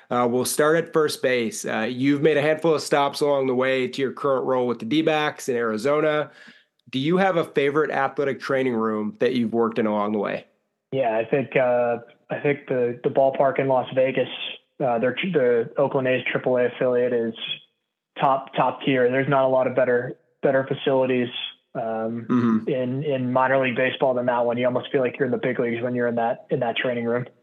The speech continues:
Speaker 1: Mm-hmm. Yeah, always nice to get a taste of, uh, of, of what could be next and keep that motivation going that way. Uh,
Speaker 2: Mm-hmm.
Speaker 1: moving on to second base,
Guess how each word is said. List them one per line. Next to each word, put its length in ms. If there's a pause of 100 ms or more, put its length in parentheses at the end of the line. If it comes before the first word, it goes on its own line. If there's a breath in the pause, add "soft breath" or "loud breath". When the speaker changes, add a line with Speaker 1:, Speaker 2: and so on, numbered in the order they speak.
(200)
Speaker 1:
Mm-hmm. 340 (480 loud breath)
Yeah, 180
always 220
nice 220
to 40
get 100
a 60
taste 340
of, 240
uh, 440 (140)
of, 360
of 160
what 160
could 100
be 120
next 360
and 160
keep 140
that 140
motivation 440
going 220
that 220
way. 300 (380 loud breath)
Uh, 220
Speaker 2:
Mm-hmm. 100
Speaker 1:
moving 200
on 100
to 80
second 420
base, 600